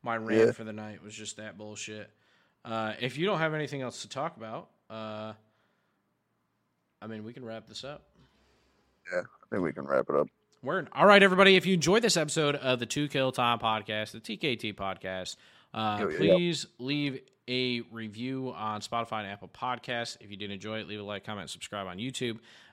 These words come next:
Speaker 1: Uh, we sincerely appreciate you listening week in and week out. Uh, much
Speaker 2: Please do.
Speaker 1: love from all three of us at the, uh, studio here, and we will see y'all in the next one.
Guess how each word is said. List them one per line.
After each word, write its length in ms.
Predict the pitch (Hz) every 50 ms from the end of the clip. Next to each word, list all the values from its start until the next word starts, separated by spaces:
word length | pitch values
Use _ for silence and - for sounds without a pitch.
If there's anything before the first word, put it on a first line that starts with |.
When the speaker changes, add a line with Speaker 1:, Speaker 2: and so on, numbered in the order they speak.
| - 98
Speaker 1:
Uh, 140 | 104 104 98
we 80 | 104
sincerely 640 | 104 - - 113 110 - - - 143 143 135 131 120
appreciate 400 | 101 - 127 117 107 - 113 110
you 160 | 110 107 107 107
listening 540 | 113 113 - - 120 113 110 110 110 92 98
week 260 | 113 135 156 147 -
in 140 | 120 110 110
and 120 | 107 104
week 240 | 107 107 104 - 110
out. 300 | 110 107 107 107 107 - - _ - - - - -
Uh, 120 | 107 104 101
much 220 | 101 117 120 117 113
Speaker 2:
Please 40 |
do. 80 | 127 135
Speaker 1:
love 400 | 135 135 131 131 123 110 113 - -
from 260 | - - 120 110 107
all 260 | - 113 117 117 120 113
three 280 | - 120 120 123 120
of 60 | 113
us 280 | 113 110 110 107 - - - 113
at 240 | 113 110 101 -
the, 420 | - 107 104 104 101 101 95 87 - _ _ -
uh, 520 | 98 92 87 82 67 - - - - -
studio 500 | - - - 165 160 156 151 143 139 135
here, 320 | 135 135 135 127 120 113 - - - - - - _ _ _ -
and 320 | 120 117 117 113 113 110 98
we 100 | 120 123
will 80 | 117 113
see 200 | - - 151 151
y'all 300 | 147 139 131 131 131 -
in 180 | - 127 127
the 60 | 127 127
next 280 | 143 156 147 - -
one. 120 | 143 123